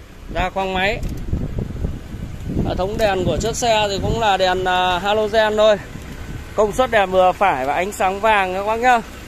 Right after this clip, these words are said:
Bầu đèn thì căng, không có lỗi lầm, không chảy xước. Đấy. Xe đẹp cho các bác luôn. Và giá thì cũng rất là mềm. Con này thì, à, bên em bán hơn bốn trăm. Đương nhiên là loại này thì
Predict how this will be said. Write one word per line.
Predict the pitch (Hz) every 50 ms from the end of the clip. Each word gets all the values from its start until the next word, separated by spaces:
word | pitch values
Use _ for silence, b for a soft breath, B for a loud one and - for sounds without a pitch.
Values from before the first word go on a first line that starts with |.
| - - - - -
Bầu | 175 180 180 180
đèn | 180 180 175 175 175
thì | 170 180 170
căng, | - - 208 220 220 202 185 -
không | - 214 208 208
có | 208 226
lỗi | 220 226 226 233
lầm, | 226 202 185 170 156
không | - 202 202 190
chảy | 175 202 180 170
xước. | - - 247 269 269 - - 160 147
Đấy. | 151 156 165 180 208 214 - - - - - - - - - - - -
Xe | - 190 185 185 190
đẹp | 196 190 180 170 - -
cho | 202 190
các | 202
bác | 214 220 233 226 220
luôn. | 220 220 208 185 - - - - - - - - - -
Và | 165 180 180
giá | 165 175 175 185 214 247
thì | 247 233
cũng | 202 226 233
rất | 247 294 302
là | 247
mềm. | 214 202 196 190 185 170 151 - - - - - - - - - - - -
Con | - 190 208
này | 214 202 190 190
thì, | 196 196
à, | 196 196 190 185 190
bên | 196 202 202
em | 208 208 208 202
bán | 196 190 202 220
hơn | 240 226 226 226 220 220 208
bốn | 190 196 220 233
trăm. | - 269 240 233 214 - - - - - - - - - - -
Đương | 208 220 226
nhiên | 226 226 220
là | 214 202 202 196
loại | 202 208 208 185 196
này | 196 190 190 190
thì | 185